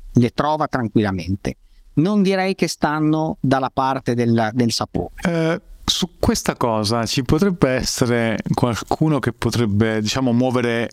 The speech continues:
Speaker 2: un, non un'obiezione, però dire, "Va-, vabbè, ma quindi, eh, il, il tradizionale, chiamiamolo così, potrebbe essere utile se voglio più con-, più,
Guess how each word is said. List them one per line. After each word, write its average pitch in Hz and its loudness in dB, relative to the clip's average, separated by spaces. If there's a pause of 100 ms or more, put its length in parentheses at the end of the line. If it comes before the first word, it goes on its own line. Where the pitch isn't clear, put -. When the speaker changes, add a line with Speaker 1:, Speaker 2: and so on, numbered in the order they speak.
Speaker 2:
un, 113 -4 (380)
non 131 -4
un'obiezione, 120 -2
però 127 -2
dire, 110 0
"Va-, 127 -2
vabbè, 135 2
ma 110 0
quindi, 120 2 (720)
eh, 110 0
il, 120 2
il 120 0
tradizionale, 123 0
chiamiamolo 107 0
così, 117 2 (140)
potrebbe 120 2
essere 135 -2
utile 127 2
se 110 -2
voglio 107 2
più - -4
con-, 107 0 (180)
più, 104 2